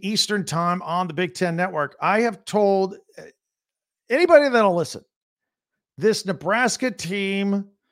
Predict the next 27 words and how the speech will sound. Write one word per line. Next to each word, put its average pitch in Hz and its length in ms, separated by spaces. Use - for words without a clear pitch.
should - 300
be 175 100
ranked 190 360
in 208 60
the 156 80
top 180 320
twenty-five. 147 720
They 208 200
will 262 280
be 262 240
eventually. 190 600
Somebody, 214 500
they'll 185 120
come 208 240
around 240 360
to 190 40
my 175 180
way 208 220
of 202 100
thinking 185 440
eventually. 185 1040
This 196 160
is 233 60
a 247 60
good 202 200
basketball 175 640
team. 110 380